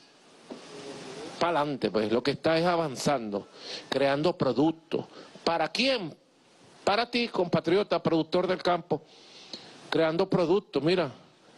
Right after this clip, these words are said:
vamos, Tare, podemos ir conversadito, explicándole, miren todos los productos que se han ido creando. Se han creado fórmulas especiales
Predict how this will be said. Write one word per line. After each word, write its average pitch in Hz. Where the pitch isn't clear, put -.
vamos, 156
Tare, 190
podemos 143
ir 175
conversadito, 185
explicándole, 160
miren 170
todos 214
los 208
productos 160
que 143
se 160
han 147
ido 190
creando. 175
Se 151
han 147
creado 196
fórmulas 240
especiales 226